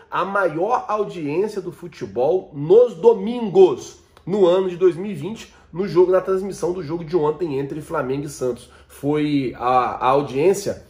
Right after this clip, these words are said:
vinte e quatro pontos que a T V Globo conseguiu registrar ontem com a partida entre o Flamengo e Santos, jogo ontem que aconteceu na Vila Belmiro. Um a zero pro Mengão, Flamengo aí nono colocado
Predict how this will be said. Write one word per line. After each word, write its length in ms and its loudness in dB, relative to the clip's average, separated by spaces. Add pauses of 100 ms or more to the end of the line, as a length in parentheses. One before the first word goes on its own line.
(220)
vinte 420 -12
e 40 -10
quatro 400 -2
pontos 500 -4 (200)
que 100 -4
a 40 0
T 140 -6
V 180 -4
Globo 340 -4
conseguiu 600 -6 (200)
registrar 1000 0
ontem 460 -6 (180)
com 160 -2
a 60 0
partida 760 -6
entre 520 -4
o 80 -8
Flamengo 600 -4
e 80 -10
Santos, 520 -6 (200)
jogo 480 -2
ontem 240 -2
que 80 -8
aconteceu 760 -6 (240)
na 240 0
Vila 680 -6
Belmiro. 1000 2 (160)
Um 120 0
a 100 2
zero 320 -4
pro 80 -10
Mengão, 400 2
Flamengo 500 -2
aí 100 0
nono 360 0
colocado 600 -2